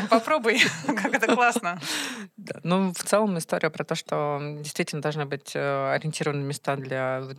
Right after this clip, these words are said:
Speaker 2: детишек, особенно, м, которые пока в люльках, э, и с большим количеством девайсов, э, они самостоятельно могут как провести время на отдельно своём месте сидящем, то, конечно, это был, безусловно,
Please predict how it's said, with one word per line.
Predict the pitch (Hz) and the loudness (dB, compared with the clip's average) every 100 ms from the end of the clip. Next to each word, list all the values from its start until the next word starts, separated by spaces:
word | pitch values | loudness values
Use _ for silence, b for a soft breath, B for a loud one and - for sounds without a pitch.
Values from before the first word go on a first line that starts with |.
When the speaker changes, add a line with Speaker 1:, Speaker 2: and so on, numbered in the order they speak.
| - | -14
Speaker 2:
детишек, | 139 - 151 - 135 | -12 -6 -4 -2 -4
особенно, | - 127 135 135 135 135 | -4 -6 -6 -6 -6 -8
м, | 135 | -10
которые | 131 143 139 | -8 -6 -6
пока | 127 - 127 | -8 -6 -6
в | 123 | -4
люльках, | 151 151 - 151 - 143 | -4 -4 -2 -4 -4 -6
э, | 135 - | -4 -6
и | 135 127 | -6 -6
с | - 135 131 _ | -6 -6 -8 _
большим | 170 156 180 | 0 2 4
количеством | 165 160 - 143 | 2 4 2 0
девайсов, | 131 147 202 - 160 - 147 | 0 4 4 4 -2 -2 -2
э, | 143 143 - - - - | 0 0 -2 -4 -6 -2
они | 151 143 147 135 127 | -2 0 0 0 -2
самостоятельно | - - 151 147 156 143 143 139 | -4 -2 -4 2 2 2 -2 -6
могут | 135 135 131 | -6 -8 -6
как | - - | -8 -4
провести | 143 139 - | -4 -4 -2
время | 139 143 135 | 0 2 0
на | 135 135 | 0 -2
отдельно | 135 139 131 | -2 -2 -2
своём | - 131 135 131 135 139 | -6 -4 -4 -4 -6 -4
месте | 156 226 - | -2 -2 -4
сидящем, | - 143 135 - 135 | -6 -2 -2 -2 -8
то, | - 135 | -8 -8
конечно, | - 143 - | -6 -8 -6
это | 143 143 | -8 -8
был, | 139 139 | -8 -8
безусловно, | 135 - 147 139 127 123 | -8 -8 -6 -4 -6 -6